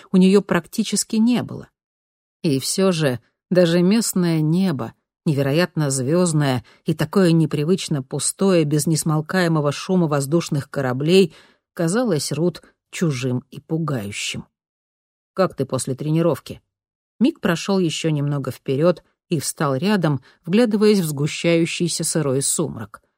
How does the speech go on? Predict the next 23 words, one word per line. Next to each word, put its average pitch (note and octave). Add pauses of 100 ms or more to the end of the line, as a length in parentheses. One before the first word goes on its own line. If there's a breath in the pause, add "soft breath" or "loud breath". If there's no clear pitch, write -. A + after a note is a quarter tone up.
(540 soft breath)
"Уже G3+
лучше", C4 (300)
соврала C3+
Рут, E3 (180 soft breath)
не F3
моргнув C#3
глазом. A#2+ (400)
"В A#3
одной B3+
рубашке A#3+
на A3+
таком A#3+
ветру A#3
долго G#3+
не A#3
простоишь. A3+ (300)
Пойдем A3
в A#3+
дом?" E3+ (600)
"Еще -
минуту", C#3 (320)
попросил B2+
Мик. B2